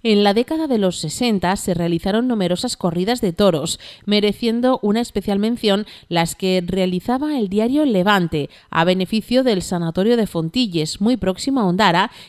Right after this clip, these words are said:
y en las cuales participaban las figuras más destacadas del mundo taurino. Es sobre todo a partir de finales de los setenta, con la bajada de los espectáculos taurinos, que el recinto se convirtió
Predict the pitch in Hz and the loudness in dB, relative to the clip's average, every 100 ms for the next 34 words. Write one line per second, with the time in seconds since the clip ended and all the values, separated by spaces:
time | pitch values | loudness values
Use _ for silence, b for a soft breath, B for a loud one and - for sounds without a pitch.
0 | - 190 220 226 - 294 339 - 233 302 | -2 2 2 0 0 0 0 0 -2 -2
1 | 294 233 208 214 220 B B - 160 156 | -4 0 0 0 -2 B B -4 0 0
2 | - 170 196 247 269 - - 175 233 311 | -2 0 2 2 0 -6 -4 0 0 0
3 | 226 185 170 185 185 202 214 170 156 147 | -2 -2 -2 0 2 2 0 -4 -2 0
4 | 202 233 247 170 160 147 123 - B B | 0 0 0 0 0 -2 -6 -14 B B
5 | B B - 277 - 180 160 226 220 220 | B B 0 0 0 0 0 2 2 4
6 | 262 185 156 185 185 202 190 202 214 170 | 2 0 -2 -2 0 -2 -2 -2 -2 -2
7 | 156 151 160 220 196 180 196 254 208 185 | -2 -4 -2 -2 0 0 0 -2 -2 -2
8 | 165 156 - 294 233 165 151 151 165 - | -2 -6 -4 -2 0 0 -2 -2 -4 -4
9 | 165 190 185 196 180 233 233 208 185 226 | -4 -4 0 0 0 0 0 0 0 -2
10 | - B B B - 208 202 214 269 247 | -4 B B B -2 0 0 -2 0 0
11 | 190 - 185 220 226 220 196 208 | 0 -2 0 0 2 0 2 2